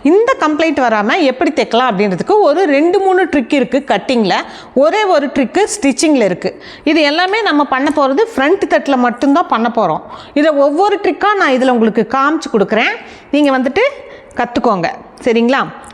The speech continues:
இப்போ வழக்கம் போல கிராஸ் கட்டிங் பீஸ் கட் பண்றதுக்காக நம்ம இந்த பீஸை ரெண்டா மடிச்சு எடுத்து போட்டு வச்சிருக்கோம். வழக்கமா முதல்ல கட் பண்ற மாதிரி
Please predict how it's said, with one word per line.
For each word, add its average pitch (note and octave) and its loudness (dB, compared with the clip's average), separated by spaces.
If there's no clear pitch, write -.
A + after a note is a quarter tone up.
இப்போ D4+ 0
வழக்கம் F4+ 0
போல F#4 2
கிராஸ் D4 0
கட்டிங் D4 0
பீஸ் C4 0
கட் G#3+ -6
பண்றதுக்காக A#3 -2
நம்ம B3+ 0
இந்த B3 2
பீஸை D4 2
ரெண்டா B3 2
மடிச்சு A3 0
எடுத்து A3+ 0
போட்டு A3 0
வச்சிருக்கோம். G3+ -2
வழக்கமா D#4 0
முதல்ல D4 0
கட் B3+ -4
பண்ற B3 0
மாதிரி A3+ 2